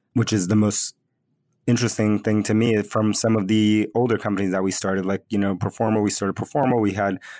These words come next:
couple companies who have started as alumni out of that. One of them is called Klaviyo, which is just on fire right now. And the other one is called AppQues. And those are both,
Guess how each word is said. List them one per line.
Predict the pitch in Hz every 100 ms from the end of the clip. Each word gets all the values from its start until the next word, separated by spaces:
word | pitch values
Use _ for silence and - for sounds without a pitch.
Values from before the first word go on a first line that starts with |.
| -
couple | - 104
companies | 101 104 95 104 90
who | 104
have | 92
started | - 101 98 101
as | 95 101
alumni | 98 107 104 101
out | 101 104
of |
that. | 101 104 107
One | 101 98
of | 98
them | 98
is | 95
called | - 98
Klaviyo, | - 104 104 104 101 101
which | 95 -
is | 92
just | 85 95
on | 95 95
fire | - 104 104
right | 101 104
now. | 104 104 104
And | 101
the | 98
other | 95
one | 98 98
is | 95
called | - 98
AppQues. | 107 113 - 107 107 95
And | 98
those | 98 90
are |
both, | 85 98 95